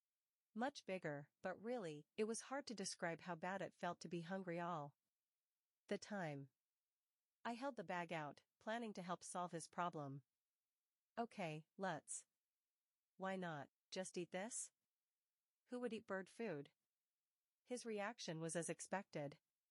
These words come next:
Nobody around here ate it like okara. "It's edible if you make it right." "Huh?" "It's only inedible, 'cause you squeeze all the juices out. They taste really good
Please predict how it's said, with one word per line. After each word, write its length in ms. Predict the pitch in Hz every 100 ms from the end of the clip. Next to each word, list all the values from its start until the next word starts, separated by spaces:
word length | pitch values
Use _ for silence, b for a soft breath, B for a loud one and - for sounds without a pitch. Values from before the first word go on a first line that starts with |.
| _ _ _ _ _ -
Nobody 460 | 196 208 202 190
around 500 | 165 170 160 151 147 - _ _ _ _ _ _ _ _ -
here 220 | 254 254
ate 160 | 220 233
it 140 | 185
like 160 | 175 170
okara. 560 | 175 - 196 170 143 - _ _ _ _ _ _ _ _ -
"It's 200 | 220 -
edible 440 | 233 233 165 151 143
if 160 | 170
you 80 | 180
make 240 | 175 180 175
it 80 |
right." 420 | 175 170 143 - - _ _ _ _ _ _ _ _ _
"Huh?" 220 | 202 214 - _ _ _ _ _ _ _ _ -
"It's 140 | -
only 280 | 262 302 220
inedible, 580 | 185 202 170 151 143 - -
'cause 200 | 208 220
you 80 | 226
squeeze 380 | - 214 190 -
all 120 | 190
the 120 | 208 175
juices 360 | 180 180 160
out. 380 | 165 147 - - _ _ _ _ _ _ _ _ _
They 120 | - 220
taste 380 | - 240 -
really 260 | 196 220 196
good 400 | 170 185 147